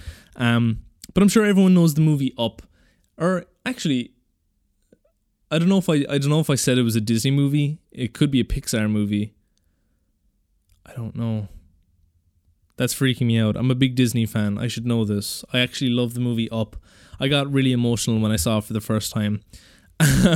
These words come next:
Um, anyway, okay, we're not gonna cry yet. Um, <laughs> so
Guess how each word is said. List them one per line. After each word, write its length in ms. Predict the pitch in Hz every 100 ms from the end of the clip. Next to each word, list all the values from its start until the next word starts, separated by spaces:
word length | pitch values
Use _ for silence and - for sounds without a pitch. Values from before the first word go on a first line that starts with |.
| -
Um, 280 | 170 156 151 - - - - - 190
anyway, 360 | 175 175 156 139
okay, 260 | 147 160
we're 80 | 143
not 160 | 160 175
gonna 160 | 147
cry 260 | 139 143 120
yet. 420 | 117 117 113 110 -
Um, 500 | - 131 135 135 139 143 208 - 208 - -
<laughs> 500 | - - - - -
so 480 | - 170 160 143